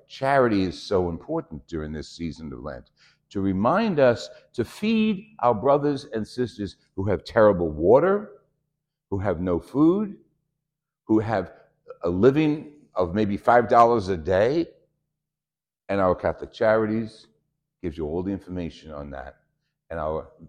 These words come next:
our bishop's letter gives you all information on that. How much is your business? Where is their business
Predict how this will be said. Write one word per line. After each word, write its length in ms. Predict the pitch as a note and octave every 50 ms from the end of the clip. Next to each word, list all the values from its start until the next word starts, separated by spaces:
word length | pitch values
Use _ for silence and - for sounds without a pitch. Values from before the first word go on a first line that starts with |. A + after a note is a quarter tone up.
| _ -
our 160 | D2+ D2+ D2+
bishop's 440 | D2+ D2 F2 E2 - F#2 E2+ - -
letter 360 | G2 G#2+ A2+ G#2+ F2 D2+ D#2 - - _ _ _
gives 160 | - E2 D2
you 140 | D2 D#2+ D2+
all 180 | D2+ D#2+ F#2 F#2
information 540 | F#2 F#2+ F#2+ F#2+ F2+ E2+ D#2 - - D#2 D2+
on 160 | D2 C#2 C#2+
that. 240 | C#2 C2+ C2 C2 _ _ _ _ _ _ _ _ _ _ _ -
How 100 | F#2 F#2+
much 440 | F#2 F#2 F2+ F2+ - - - _ _ _ _ _ _ _
is 100 | D2 D2
your 160 | D#2+ E2 E2
business? 540 | C#2+ D2+ D2+ C#2 - C#2 C2+ C2 - - - _ _ _ _ _ _ _
Where 420 | _ E2 F2 F2 F2+ F#2+ G2+ G2+ - - - _ _ _ _
is 160 | - D#2+ D2
their 160 | C#2 D#2 D#2 C#2+
business 480 | C2 - C#2 - - C#2+ - - _